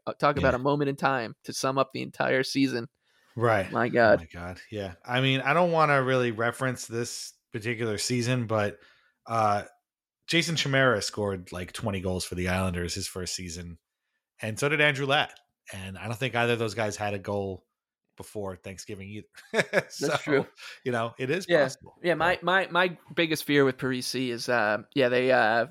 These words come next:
Speaker 1: yeah, they're sellers at the deadline. They trade him
Speaker 2: Mm.
Speaker 1: to Tampa Bay, and
Speaker 2: Mm.
Speaker 1: he scores, you know, sixteen goals for them down the stretch and in the playoffs. 'Cause
Speaker 2: <laughs>
Speaker 1: you know, w-, w-, it, you know that if, if they do end up trading him, uh,
Speaker 2: Mm.
Speaker 1: that's what's gonna end up happening. Uh,
Speaker 2: Yeah.
Speaker 1: but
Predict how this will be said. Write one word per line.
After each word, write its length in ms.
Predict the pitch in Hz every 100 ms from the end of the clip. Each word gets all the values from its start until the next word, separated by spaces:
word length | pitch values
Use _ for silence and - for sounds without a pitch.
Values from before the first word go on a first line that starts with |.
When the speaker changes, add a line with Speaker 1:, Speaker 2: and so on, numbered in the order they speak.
| -
Speaker 1:
yeah, 240 | 143 131
they're 280 | 135 131 135
sellers 380 | - 131 131 131
at 80 | 123
the 60 | 127
deadline. 640 | 120 123 113 113 120 151
They 120 | 123
trade 280 | 120 131 123
him 120 | 127
Speaker 2:
Mm. 80 | 107
Speaker 1:
to 220 | 107 120 -
Tampa 260 | 127 117 113
Bay, 420 | 117 120 143 - -
and 280 | 107 104 - 147
Speaker 2:
Mm. 100 | 131
Speaker 1:
he 80 | 127
scores, 440 | - 113 110 -
you 80 | -
know, 60 | 113
sixteen 420 | - 123 - 120
goals 220 | 95 -
for 100 | -
them 160 | 107 113
down 220 | - 98
the 60 | -
stretch 260 | 220 117 131
and 100 | 113
in 80 | 107
the 80 |
playoffs. 360 | - 107 98 -
'Cause 200 | 143 - -
Speaker 2:
<laughs> 340 | - - -
Speaker 1:
you 100 | 156
know, 180 | 170 175
w-, 140 | 160 160 165
w-, 120 | 165 165
it, 80 | - 175
you 100 | 190
know 180 | 175 156
that 200 | 143 147
if, 140 | 147 -
if 120 | 147
they 100 | 147
do 160 | 151 143
end 100 | 135
up 120 | -
trading 320 | - 123 113
him, 260 | 147 113 110 _ 120
uh, 280 | 123 107
Speaker 2:
Mm. 140 | 113 110
Speaker 1:
that's 160 | 117 107
what's 100 | -
gonna 160 | 113
end 140 | 107 101
up 80 | 107
happening. 460 | 107 - 104 120 -
Uh, 320 | 120 113 107 95
Speaker 2:
Yeah. 120 | 85 -
Speaker 1:
but 260 | 95 110